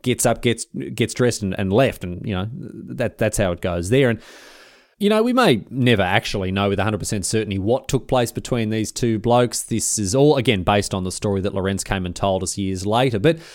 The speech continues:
one thing's for certain, she didn't bloody kill him.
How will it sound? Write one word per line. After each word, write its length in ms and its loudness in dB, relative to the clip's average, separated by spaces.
one 160 4
thing's 180 0
for 80 -2
certain, 460 0
she 160 0
didn't 200 2
bloody 200 4
kill 220 2
him. 180 0